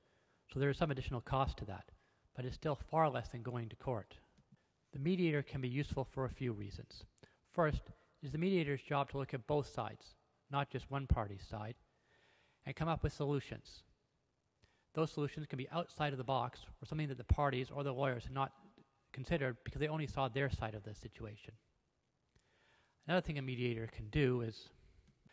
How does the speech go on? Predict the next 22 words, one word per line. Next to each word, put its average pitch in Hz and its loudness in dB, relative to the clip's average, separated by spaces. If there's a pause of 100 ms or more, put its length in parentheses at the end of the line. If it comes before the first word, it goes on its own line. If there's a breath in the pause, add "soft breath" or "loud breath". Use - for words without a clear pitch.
(220 soft breath)
provide 151 4
an 131 0
impartial 147 2
viewpoint 123 2
on 113 -4
the 117 -2
issues. - -8 (1160 soft breath)
Each 185 4
party 135 6
probably 135 2
trusts - 0
their 113 -4
own 127 -2
lawyer, 104 -4 (760 soft breath)
but 139 -2
it 139 -4
is 135 -4
rare 160 6
in 123 -2
family 123 -2
law 117 0
situations 120 -6